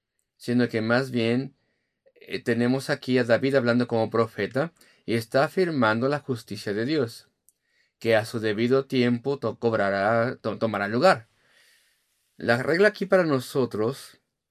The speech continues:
veamos por ejemplo Lucas nueve. Tú conoces estos versículos.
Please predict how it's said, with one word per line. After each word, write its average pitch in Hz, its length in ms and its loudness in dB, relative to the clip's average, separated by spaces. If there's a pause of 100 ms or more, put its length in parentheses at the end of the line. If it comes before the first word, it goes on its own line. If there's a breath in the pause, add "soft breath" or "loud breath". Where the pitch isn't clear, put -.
(1200)
veamos 135 600 -2
por 120 120 -2
ejemplo 127 280 -2
Lucas 131 420 0
nueve. 147 420 -2 (260 soft breath)
Tú 165 100 2
conoces 165 260 0
estos 151 200 -4
versículos. 139 800 -2